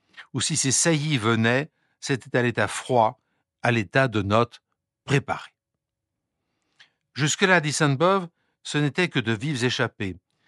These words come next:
d'un savant professeur en vacances, échappées extrêmement agréables d'ailleurs, et qui ont laissé leurs traces. En dix-huit cent quarante-quatre quarante-cinq,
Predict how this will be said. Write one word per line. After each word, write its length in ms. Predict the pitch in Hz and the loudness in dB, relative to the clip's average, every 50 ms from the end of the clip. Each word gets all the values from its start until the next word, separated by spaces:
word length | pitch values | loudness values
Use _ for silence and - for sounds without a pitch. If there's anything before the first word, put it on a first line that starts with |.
| _ _ _ - | _ _ _ -2
d'un 120 | 123 123 | -2 0
savant 440 | - - - 185 175 151 185 175 160 | 0 0 0 0 0 2 2 0 2
professeur 520 | - 147 131 - 127 117 - - 139 120 | 2 0 0 0 -2 -4 -4 0 0 0
en 60 | 113 | 2
vacances, 720 | 107 101 98 92 - 107 107 117 143 165 175 - - - _ _ _ _ _ _ _ _ - | 0 0 -4 -4 -4 -4 -4 -4 -4 -4 -6 -8 -10 -14 _ _ _ _ _ _ _ _ -4
échappées 480 | 147 - - 160 147 - - 156 151 | -2 0 2 2 0 0 0 -2 -2
extrêmement 560 | 147 - - - - 165 147 147 160 160 143 - _ - - - _ _ _ _ _ - | 0 -2 -4 -2 0 0 2 2 2 0 0 -4 _ -20 -20 -20 _ _ _ _ _ -4
agréables 540 | 127 135 120 127 135 135 147 175 202 202 139 | -2 0 0 2 2 2 2 2 2 0 -2
d'ailleurs, 500 | 117 110 104 104 107 110 123 139 165 170 - _ _ _ _ _ _ _ - | -4 -6 -4 -2 0 0 0 0 -2 -6 -12 _ _ _ _ _ _ _ -14
et 60 | 113 | -10
qui 120 | - - | -4 -2
ont 100 | 123 113 | -2 -2
laissé 280 | 110 107 92 - - 139 | -2 -2 -4 -4 -4 -4
leurs 200 | 117 95 92 - | -4 -4 -6 -8
traces. 540 | - - 85 - - - - - - - _ _ _ _ _ _ _ _ _ _ _ _ _ _ _ _ _ _ _ - - _ _ _ _ - | -12 -14 -14 -12 -12 -12 -12 -12 -12 -14 _ _ _ _ _ _ _ _ _ _ _ _ _ _ _ _ _ _ _ -20 -20 _ _ _ _ -2
En 120 | 131 131 | -2 -2
dix-huit 300 | 127 175 180 160 180 175 | -2 -2 -4 -4 -4 -2
cent 140 | 156 190 180 | 0 0 0
quarante-quatre 680 | - - 127 110 127 127 117 101 - 131 113 110 - - | 0 0 0 2 2 0 -2 0 0 2 2 2 0 -4
quarante-cinq, 720 | 107 95 90 90 92 87 - - 113 117 139 147 165 165 | -6 -6 -6 -6 -6 -8 -8 -8 -8 -6 -6 -8 -8 -10